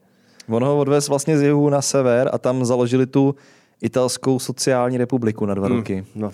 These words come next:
Speaker 2: tam pak to
Speaker 1: Loutkovej
Speaker 2: mělo
Speaker 1: režim.
Speaker 2: loutkovej režim. Fascinující na tom je, že tenhle ten nacista a člověk, který teda jako nenapáchal úplně moc dobrých věcí,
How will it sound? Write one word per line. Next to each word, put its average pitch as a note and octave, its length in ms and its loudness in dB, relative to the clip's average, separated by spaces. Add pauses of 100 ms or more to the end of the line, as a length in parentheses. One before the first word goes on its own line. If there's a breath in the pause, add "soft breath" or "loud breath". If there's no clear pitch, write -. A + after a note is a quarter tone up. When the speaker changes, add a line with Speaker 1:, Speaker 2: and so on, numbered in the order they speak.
(120)
Speaker 2:
tam G#2 180 -4
pak - 320 -8
to - 120 -4
Speaker 1:
Loutkovej A2+ 400 0
Speaker 2:
mělo A#2 100 0
Speaker 1:
režim. A2+ 320 0
Speaker 2:
loutkovej A#2 440 0
režim. A2 320 -2 (640 loud breath)
Fascinující A#3 640 -2
na A3+ 80 4
tom F3 160 2
je, C#3 60 2
že C#3+ 100 0
tenhle C#3+ 240 0
ten D#3+ 300 0
nacista D3 600 -2 (440)
a C3 300 -2 (220)
člověk, C3 600 -2 (100)
který B2+ 320 -2
teda C3 180 2
jako C3 280 0 (320 loud breath)
nenapáchal A#2+ 640 -2
úplně A2+ 220 -2
moc C3 220 0
dobrých A2+ 400 -4
věcí, A2 480 -4